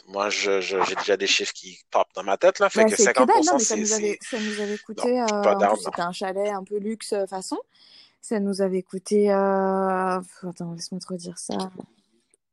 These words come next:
Speaker 2: Évi-,
Speaker 1: Jacuzzi, je
Speaker 2: évidemment,
Speaker 1: présume, externe,
Speaker 2: évidemment,
Speaker 1: quelque chose du genre ?
Speaker 2: évidemment. Euh, on en avait pour, euh,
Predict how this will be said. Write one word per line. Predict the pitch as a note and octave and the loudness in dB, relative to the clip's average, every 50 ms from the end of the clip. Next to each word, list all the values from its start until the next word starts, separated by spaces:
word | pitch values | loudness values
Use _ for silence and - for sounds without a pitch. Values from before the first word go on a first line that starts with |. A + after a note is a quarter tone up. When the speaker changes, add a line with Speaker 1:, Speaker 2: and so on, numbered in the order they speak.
| _ _ _ _ _ - | _ _ _ _ _ 0
Speaker 2:
Évi-, | - G3+ F3+ F3+ F#3+ G3 F#3+ - - | 0 0 0 0 -8 -10 -8 -6 -2
Speaker 1:
Jacuzzi, | - G#3+ G#3+ G#3+ G3+ - - G3+ F#3 F#2+ F#2+ F#2+ | 2 4 4 4 4 2 0 -2 2 4 4 4
je | - | 4
Speaker 2:
évidemment, | F#2 | 4
Speaker 1:
présume, | F#3+ - A#3 - - B2 A#3+ G#3+ F#3+ | 4 4 4 4 4 4 2 2 2
externe, | B2 A#2+ - - F#3 F3+ B2 B2 C3 - | 0 0 0 2 2 4 4 4 2 2
Speaker 2:
évidemment, | F3+ | 0
Speaker 1:
quelque | F#3+ - - | -2 -2 -2
chose | F#3+ E3+ | -4 -6
du | F3 | -4
genre ? | F3 B2 B2+ C3+ E3+ | -4 -2 -2 -2 -2
Speaker 2:
évidemment. | E3+ F3 F#3 G#3 C4 D#4+ F4+ - _ _ _ _ - - - - _ - - | -4 -4 -4 -2 -4 -4 -4 -8 _ _ _ _ -20 -20 -20 -14 _ 0 2
Euh, | G3 F#3+ F#3 F#3 - | 4 4 4 2 2
on | - G3 G3 G3 | 2 2 2 4
en | G3 G3 G3 | 4 2 2
avait | G3 G3 F#3 F#3 F#3+ G#3+ G#3 A3 A#3 A#3 _ - | 2 0 0 0 2 2 4 4 2 0 _ -6
pour, | - - G3+ G3+ G3+ G#3 G#3 G3+ G#3 G3 | -6 -4 -2 -2 0 0 0 2 4 4
euh, | F#3+ F#3 F#3 F#3 F3+ F#3 F#3 F#3 | 4 4 4 4 2 2 0 0